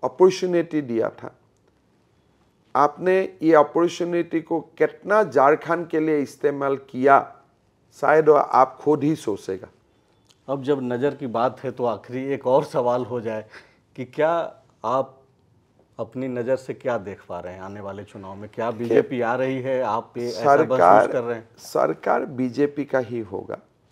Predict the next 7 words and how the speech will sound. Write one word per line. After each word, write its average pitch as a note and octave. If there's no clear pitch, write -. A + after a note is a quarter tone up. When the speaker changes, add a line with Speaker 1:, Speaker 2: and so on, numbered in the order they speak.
Speaker 1:
लेकिन -
मेरा D3
जो F#3
अपना D3
तमन्ना B2
है G#2+
Speaker 2:
जी। G#2